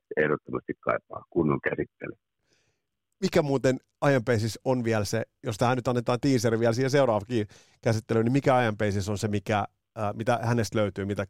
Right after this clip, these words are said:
Speaker 2: Cousista ei kenties löydy?
Speaker 1: No, ö, hän, hän on siis tek-, teknisesti, ö, taitavampi kuin Cousy, eli hän on, hän on virtuoosimaisempi, hänellä on aivan, aivan niin kuin,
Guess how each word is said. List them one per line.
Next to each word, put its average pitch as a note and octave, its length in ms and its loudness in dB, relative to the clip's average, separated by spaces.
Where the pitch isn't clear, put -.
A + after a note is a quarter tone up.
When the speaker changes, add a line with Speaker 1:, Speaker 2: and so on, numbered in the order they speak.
Speaker 2:
Cousista F#2+ 420 -4
ei G2 120 -4
kenties F#2+ 440 -8
löydy? F2 260 -12
Speaker 1:
No, A2+ 360 4
ö, G#2+ 360 4
hän, A2 120 2
hän A2 120 2
on G#2+ 60 -4
siis G#2+ 180 -2
tek-, - 340 -2
teknisesti, F#2+ 680 0
ö, C#2+ 300 2
taitavampi B1 580 -4
kuin - 120 -10
Cousy, - 420 -4
eli B1+ 140 -4
hän C#2+ 140 -2
on, C#2 180 -2
hän D#2 100 0
on C#2+ 120 -2
virtuoosimaisempi, C#2+ 1300 0
hänellä C#2 260 0
on B1 160 -4
aivan, C#2+ 420 0
aivan C#2 400 0
niin B1+ 160 -2
kuin, C2+ 160 -4